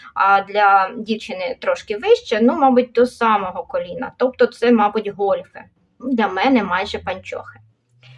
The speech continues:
Ну, ось, я все ж таки обрала більш короткі. І ця вовна, саме тому, що вона жорстка,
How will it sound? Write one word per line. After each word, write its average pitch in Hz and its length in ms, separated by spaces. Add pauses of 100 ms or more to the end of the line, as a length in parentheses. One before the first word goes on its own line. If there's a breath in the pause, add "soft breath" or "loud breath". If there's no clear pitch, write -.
(160 soft breath)
Ну, 277 240
ось, 262 280
я 285 160
все 277 200
ж 269 100
таки 226 200
обрала 214 500
більш 214 260
короткі. 226 460 (420 loud breath)
І 277 180
ця 285 540 (160)
вовна, 269 640 (320)
саме 349 300
тому, 330 240
що 285 240
вона 269 300
жорстка, 240 680